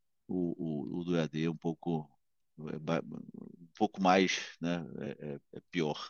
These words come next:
né, um pouco pior ainda do que o presencial versus o ano passado, né? Então, e o que que a gente tá vendo no mercado? A gente tá vendo um pouquinho diferente do que você, do que você ouviu aí, cara.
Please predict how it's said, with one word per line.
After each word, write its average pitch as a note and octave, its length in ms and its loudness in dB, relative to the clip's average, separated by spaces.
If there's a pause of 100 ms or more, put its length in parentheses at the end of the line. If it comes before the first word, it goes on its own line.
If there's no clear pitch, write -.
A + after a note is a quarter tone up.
(100)
né, D#2+ 120 -6
um D#2+ 100 -8
pouco D2+ 420 -12
pior D#2+ 280 2
ainda D#2 240 0
do D2 100 -10
que - 100 -16
o - 40 -10
presencial D2+ 480 -6
versus D#2 240 -6
o D#2 40 -8
ano D#2 100 -6
passado, - 440 -6
né? D2 100 -12
Então, F#2 220 -2 (840)
e A#2+ 100 8
o A2+ 60 6
que C#3+ 100 4
que C#3+ 100 4
a C#3 40 8
gente C#3 120 2
tá C3 120 8
vendo A#2 160 6
no B2 60 6
mercado? E2 720 4 (120)
A G#2 60 -2
gente G#2+ 100 -6
tá A#2+ 100 4
vendo C3 120 2
um C#3 40 0
pouquinho C3+ 360 -4
diferente G#2 520 2
do G2 80 -8
que - 120 -6
você, F#2+ 500 4 (100)
do F2 200 -10
que - 100 -18
você F2 300 2
ouviu F2 300 10
aí, D#2+ 200 10
cara. C#2+ 240 -4